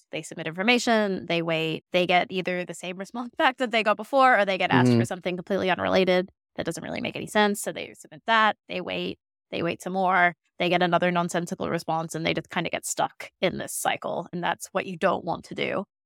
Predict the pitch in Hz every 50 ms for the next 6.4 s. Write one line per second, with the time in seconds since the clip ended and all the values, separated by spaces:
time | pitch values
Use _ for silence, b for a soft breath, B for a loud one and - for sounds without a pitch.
0 | _ - - 160 160 165 160 165 - - 185 185 190 180 185 190 190 185 - 226
1 | 196 196 - - 185 190 - 185 - 185 - - - - 170 165 190 - - -
2 | - 185 175 175 170 170 165 156 151 - - - 151 156 - - 156 - - -
3 | - - - - - - - - 64 - - 175 - - - - - - - -
4 | - - - - - - - - - - - - 196 _ _ _ _ _ _ _
5 | _ - 131 131 113 - 113 110 110 107 101 - - 117 110 101 101 101 107 -
6 | - - 113 107 104 104 113